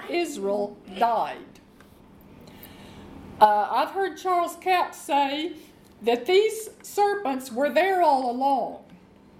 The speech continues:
but they didn't harm the people till they started complaining. And when you start complaining, it brings the devil on the scene. And that's what happened. It, it opened the door for the devil to come in, uh, and harm them.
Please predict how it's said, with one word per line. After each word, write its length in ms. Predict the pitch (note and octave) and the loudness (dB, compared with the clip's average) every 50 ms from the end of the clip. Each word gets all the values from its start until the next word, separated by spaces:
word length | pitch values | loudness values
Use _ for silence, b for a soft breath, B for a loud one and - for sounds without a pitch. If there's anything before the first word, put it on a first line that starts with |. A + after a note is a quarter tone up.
| B B B B B B B B B | B B B B B B B B B
but 220 | - A3+ A3 - | -2 -2 0 4
they 220 | - B3+ F4+ G#4 G4+ | 4 4 6 4 4
didn't 320 | G#4 G#4+ G#4+ - F#4 F#4 | 2 0 -2 -4 -6 -6
harm 420 | F4+ - F#4+ G4 G4 G4+ G4 F#4+ | -4 -2 0 0 2 2 0 0
the 80 | F4+ F4+ | -2 -2
people 480 | F#4 - D#4+ E4+ E4 D#4+ D#4+ E4 D#4+ D#4+ | -4 -4 -4 -2 -2 -2 -4 -4 -6 -6
till 180 | - - D#4 | -6 -6 -4
they 160 | B3+ C#4 B3 | -2 -2 -2
started 520 | C4 - - - F4 E4+ D#4+ D#4+ D4+ B3+ - | -2 -4 -4 0 0 2 2 0 -2 -6 -6
complaining. 840 | - D4+ C4 B3+ - C#4 C#4 C4 B3+ A#3 G3+ E3 D3+ D3+ - - - - - - - - - B B B B B B B | -4 -4 -4 -4 -4 -2 -2 0 0 -2 -2 -6 -10 -12 -16 -18 -20 -20 -20 -20 -20 -20 -20 B B B B B B B
And 160 | G3+ G3+ G#3+ | 4 4 4
when 160 | A#3 A#3+ C4 C4+ | 4 4 4 4
you 140 | D4 F#4+ G4 | 4 4 2
start 360 | - - A4 G#4+ G#4+ G#4 - | 2 -2 0 0 0 0 -2
complaining, 680 | - G4 F4+ F4+ - F4+ F#4+ F#4 F#4+ F4+ D#4+ D#4 C#4+ D4+ | -4 -4 -4 -4 -2 0 0 0 0 0 0 -2 -2 -2
it 180 | E4 B3+ C4+ | -2 -4 -4
brings 300 | B3 E4 D#4+ E4+ E4 - | -4 -4 -4 -4 -6 -8
the 100 | - C4 | -8 -8
devil 420 | A#3+ A#3 D4 D4+ D4+ B3+ D4 C#4 C#4 | -4 -2 0 0 0 0 -2 -2 -2
on 180 | C4+ C4 B3 | -2 -4 -4
the 60 | A3+ | -6
scene. 640 | G#3 - - - A3+ G#3+ F3+ D3+ C3+ - - - - - - - - - - - B B B B B B B B B | -6 -8 -6 -6 -6 -6 -6 -8 -10 -14 -16 -18 -20 -20 -20 -20 -20 -20 -20 -20 B B B B B B B B B
And 180 | F3+ G3 A3+ | 2 4 4
that's 280 | C4 D4 F4 E4 - - | 4 4 2 0 0 0
what 160 | F4+ F4+ D#4+ | 2 2 2
happened. 340 | C#4+ E4 E4 D#4+ D#4+ A3 G#3 | 2 0 0 0 -2 -4 -4
It, 240 | G#3+ C#4+ F4 F4 - | -2 -2 -4 -4 -2
it 160 | - B3 E4+ | -2 0 2
opened 400 | D#4 D#4 F4+ G4 F#4+ F#4 F#4+ F#4 | 4 4 4 2 0 -2 -4 -4
the 60 | F#4 F4 | -4 -4
door 400 | B3+ E4+ F4+ E4+ D#4+ D4 C#4+ D4 | 0 2 2 2 2 0 -2 -2
for 180 | - - A#3 | -4 -6 -6
the 140 | A3+ B3 C#4 | -6 -6 -6
devil 380 | - - D4+ D4+ D#4 D#4 D#4 D4 | -4 -2 0 0 0 0 -4 -6
to 180 | - - D4+ | -8 -10 -12
come 300 | - - D4 C#4+ C#4 C4 | -10 -6 -4 -2 -2 -2
in, 380 | C4 B3 G3+ D3+ C3+ B2 - - - - - - - - - B B B B B B B B B B B B B | -2 -2 -4 -6 -10 -14 -16 -20 -20 -20 -20 -20 -20 -20 -20 B B B B B B B B B B B B B
uh, 280 | B G#3+ G#3+ G#3 G#3 G3+ - | B 4 4 6 4 2 2
and 200 | G#3+ A#3 B3+ B3 | 0 -2 -2 -2
harm 420 | - D#4 E4 E4 D#4 C#4 B3+ G#3 | -2 0 0 0 0 0 -4 -6
them. 380 | F3 E3+ D#3+ C#3+ C3 C3 C#3 | -6 -8 -10 -12 -14 -16 -18